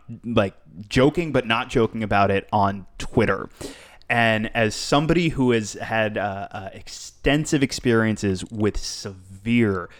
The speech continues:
severe anxiety, uh, I have a great amount of empathy and sympathy for her because I've had that experience. That's just what it feels like having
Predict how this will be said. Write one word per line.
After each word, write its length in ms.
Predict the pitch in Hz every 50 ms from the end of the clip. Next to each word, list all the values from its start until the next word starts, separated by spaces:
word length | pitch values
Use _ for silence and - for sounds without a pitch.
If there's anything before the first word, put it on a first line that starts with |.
| - -
severe 760 | - - - - 117 131 131 101 95 110 117 127 127 117 107
anxiety, 680 | 104 104 98 95 98 98 98 95 95 95 92 90 92 95 - - - - - - - -
uh, 360 | 113 110 104 101 101 98 101 - -
I 140 | 113 113 110
have 140 | 107 123 117
a 60 | 120
great 400 | 101 95 - 110 110 117 120 127
amount 340 | 135 131 120 113 113 113 - -
of 120 | 104 95
empathy 540 | - 110 110 107 - 120 - - 123 117 101
and 120 | 107 104 -
sympathy 640 | - - 127 127 - 131 - - 107 104 104 101
for 360 | - - - - 101 104 104 98
her 220 | 104 98 98 90
because 320 | 98 101 98 - 104 92
I've 140 | 104 104 101 -
had 300 | - 123 131 135 127 113
that 120 | 110 101
experience. 580 | 101 95 - - - 101 98 98 95 95 92 -
That's 280 | - 104 123 - - -
just 360 | - - - 139 127 - -
what 140 | 143 147 120
it 100 | 101 -
feels 460 | - - 127 123 131 131 127 113 107
like 240 | 107 107 104 101 -
having 380 | - 113 101 - 104 101 98